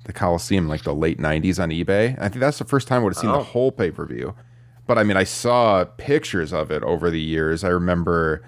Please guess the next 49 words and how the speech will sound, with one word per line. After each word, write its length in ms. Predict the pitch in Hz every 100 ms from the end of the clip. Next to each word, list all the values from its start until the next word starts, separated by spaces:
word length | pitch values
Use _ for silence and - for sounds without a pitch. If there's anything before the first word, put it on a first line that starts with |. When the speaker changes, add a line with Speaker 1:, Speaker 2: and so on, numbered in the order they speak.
| - - - - -
Speaker 1:
W 200 | 107 107
W 260 | 95 92 95
F 180 | 98
produced, 360 | - 90 87 -
like, 140 | 87
a 40 | 78
SummerSlam 680 | - 98 98 101 107 95 90
flashback 640 | - 90 98 - 107 107
show 380 | - 110 107 104
in 60 |
the 60 | 92
summer 280 | - 95 92
of 80 | 90
ninety-seven 760 | 87 87 - 90 92 104 104 - -
that 100 | -
showed 280 | 101 113 95
clips 260 | - 110 -
from 240 | 98 90
all 220 | - 80 90
the 80 |
SummerSlams 560 | 92 101 95 95 101 98
to 80 | 101
that 220 | 92 -
point 160 | 110 76
in 40 |
time, 340 | 67 92 92 85
and 140 | 78 - - - - - - 107
I 80 |
was 120 | 95 87
watching 440 | 95 98 - 95
that 180 | 101 -
specifically 840 | - - 101 - 117 113 - 98
to 100 | 87
see 160 | - 92
the 100 | 85
highlights 400 | 85 82 82 -
from 140 | 90
this 100 | 85
show, 240 | - 85 85
if 80 |
they 120 | - 87
had 200 | 85 - -
shown 320 | - - 90
anything 260 | 85 82 82
that 100 | 80
I 100 | 80
hadn't 320 | 80 85 71
seen 320 | - - 78 80
before. 480 | 90 85 87 90